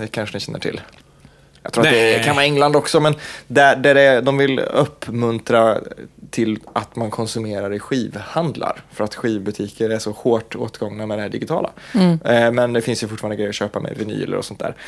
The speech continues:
Speaker 1: Och, eh, då har de någonting som heter Record Store Day, som är nittonde april i år.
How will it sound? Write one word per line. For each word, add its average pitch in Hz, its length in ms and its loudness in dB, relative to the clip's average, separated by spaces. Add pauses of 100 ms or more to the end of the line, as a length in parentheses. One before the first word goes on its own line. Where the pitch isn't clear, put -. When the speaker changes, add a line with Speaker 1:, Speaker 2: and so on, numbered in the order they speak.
(380)
Speaker 1:
Och, - 340 2
eh, 165 80 6
då 170 80 8
har 170 140 6
de 156 120 4
någonting 139 220 0
som 135 60 -2
heter 131 140 0
Record 180 320 2
Store 131 200 4
Day, 110 200 4
som 123 120 -2
är 120 100 2
nittonde 117 440 0
april 160 420 0
i 120 120 -2
år. 80 360 -2